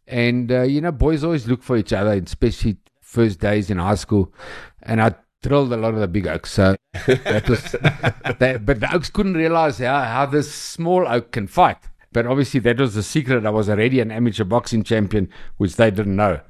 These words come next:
So, yeah, I could fight as a youngster, fortunately. <laughs>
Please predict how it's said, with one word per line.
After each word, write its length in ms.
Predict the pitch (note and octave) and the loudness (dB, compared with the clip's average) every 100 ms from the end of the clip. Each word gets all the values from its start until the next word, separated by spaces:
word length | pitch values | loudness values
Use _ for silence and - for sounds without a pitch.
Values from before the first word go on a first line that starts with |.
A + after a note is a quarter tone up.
| - - - | -16 -16 -14
So, 540 | - - A2 A2 G2+ E2 - | -12 -2 0 0 0 -6 -6
yeah, 160 | D3+ D#3+ | 0 0
I 60 | |
could 200 | D3+ F#3 | 0 -6
fight 300 | - C3 A2+ | 0 0 0
as 120 | A2 | 0
a 60 | G#2+ | 2
youngster, 440 | G#2 G2 - G2+ - - | 0 0 -2 -4 -4 -10
fortunately. 600 | - G#2+ G2+ A2 - C#3 D3 D#3 | -6 -4 0 -2 0 0 0 -2
<laughs> 560 | D3 F#3+ - F#2 E2+ | -2 -4 0 2 2